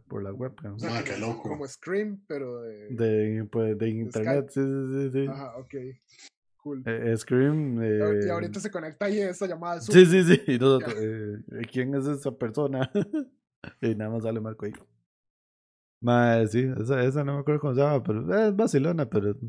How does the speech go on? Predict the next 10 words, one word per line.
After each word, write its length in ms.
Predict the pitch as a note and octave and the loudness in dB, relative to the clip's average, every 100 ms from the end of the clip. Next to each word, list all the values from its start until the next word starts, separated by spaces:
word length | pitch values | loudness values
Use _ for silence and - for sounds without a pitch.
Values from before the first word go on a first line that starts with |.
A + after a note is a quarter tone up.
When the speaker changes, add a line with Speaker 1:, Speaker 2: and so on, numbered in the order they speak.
| G#2 | -10
Speaker 1:
tampoco 380 | A#2 G#2 A2+ C3+ | -8 -6 -4 -4
es 80 | C#3 | -4
como 260 | C#3+ A#2 G2+ | -4 -4 -2
que 120 | A2 | -2
diga, 220 | A2+ A2 | 0 4
"Uf". 160 | D#3 - - - _ _ _ _ _ _ _ _ - | 4 2 -12 -20 _ _ _ _ _ _ _ _ -20
Speaker 2:
Ujú. 220 | D3+ D3+ | -16 -6
Speaker 1:
Eh, 400 | A#2+ A2 A2 G#2+ G#2+ | 2 4 6 4 4
leyenda 680 | A2+ A2 B2 C#3 D3+ C#3+ - | 4 6 4 6 4 4 2
urbana, 680 | A#2+ G#2+ A#2 A#2 G#2+ G2 | 0 4 2 2 -2 -4